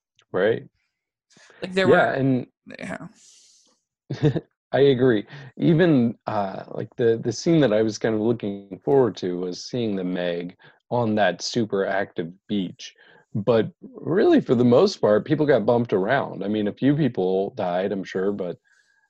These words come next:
Speaker 1: like, honestly, I wanted some, like, cheesy gore in this, but it was so tame and it wasn't
Speaker 2: Yeah.
Speaker 1: funny, and it was just, yeah, a mega disappointment.
Speaker 2: Yeah.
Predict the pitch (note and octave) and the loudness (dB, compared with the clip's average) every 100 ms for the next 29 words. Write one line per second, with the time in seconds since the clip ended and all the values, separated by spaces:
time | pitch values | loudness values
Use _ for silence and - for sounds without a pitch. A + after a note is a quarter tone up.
0 | _ G#2+ F#2 - _ _ _ _ _ _ | _ -4 -4 -8 _ _ _ _ _ _
1 | _ _ B2+ F3 A3+ B2 G#2+ - A3 E4 | _ _ -6 -6 -4 -4 -2 0 2 2
2 | B2 G2+ - G2 G2+ F#2+ F2 - - G#3 | 2 -2 -4 -4 -4 -6 -8 -8 -4 -2
3 | A#2 G#2 G#2+ C#3 D3 A2+ F#2 F2+ F2+ F#2 | 0 0 4 6 6 6 2 -2 -4 -6
4 | F#2 - G#2 G2 - - C4+ E4+ - A#2 | -8 -10 -8 -8 -6 -4 0 -2 0 0
5 | A2 G#2+ - C3 D#3+ F#3+ G3 F#3+ C3+ A#2 | 0 -2 -8 -4 0 2 2 2 0 -4
6 | - D#3 C3 B2 D3+ D3+ E3+ E3+ F3 F3 | -4 -2 -2 -6 -10 -6 0 0 2 0
7 | E3+ D#3 - G2+ - _ _ _ _ _ | -2 -4 -6 -10 -14 _ _ _ _ _
8 | - G#3 F3+ D#3 C#3+ A#2+ - - - E3 | -6 -6 -6 -12 -6 -4 -4 -6 -2 0
9 | C3 - - F#2 F2+ F#2 A2 A#2 A#2+ - | -2 -10 -12 -10 -6 -6 -4 -4 -6 -6
10 | D#3 C#3+ - - _ _ _ _ _ - | -6 -6 -12 -20 _ _ _ _ _ -20
11 | - - C#3+ C3+ | -20 -16 -14 -14